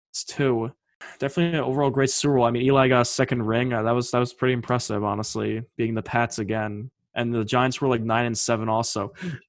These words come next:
They were the fourth seed. They were the worst division winner that year. And they had a crazy run too. Remember they beat the, um, fifteen and one Packers in the divisional? That was the year because the Packers were the defending champions.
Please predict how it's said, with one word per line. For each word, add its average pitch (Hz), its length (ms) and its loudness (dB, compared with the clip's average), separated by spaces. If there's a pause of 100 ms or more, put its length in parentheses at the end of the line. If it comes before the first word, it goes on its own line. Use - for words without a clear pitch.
(180)
They 190 120 6
were 190 120 10
the 175 80 8
fourth 165 320 6
seed. 113 260 4
They 127 100 6
were 139 80 4
the 131 60 4
worst 131 400 2
division 123 360 0
winner 117 240 -2
that 104 220 0
year. 110 400 -2 (1080)
And 120 400 2 (120)
they 131 80 6
had 170 100 8
a 165 40 4
crazy 151 360 4
run 135 300 4
too. 139 340 2
Remember 131 380 2
they 131 100 4
beat 135 280 2
the, 131 160 4
um, 123 120 0
fifteen 139 460 -2
and 135 80 0
one 123 160 0
Packers 131 560 0
in 143 80 -4
the 139 80 -2
divisional? 151 640 -2
That - 80 4
was 131 160 4
the 127 80 0
year 127 220 2
because 123 180 -2
the 113 120 -8
Packers 127 420 -2
were 120 100 -2
the 113 80 -4
defending 113 320 -4
champions. 110 840 -6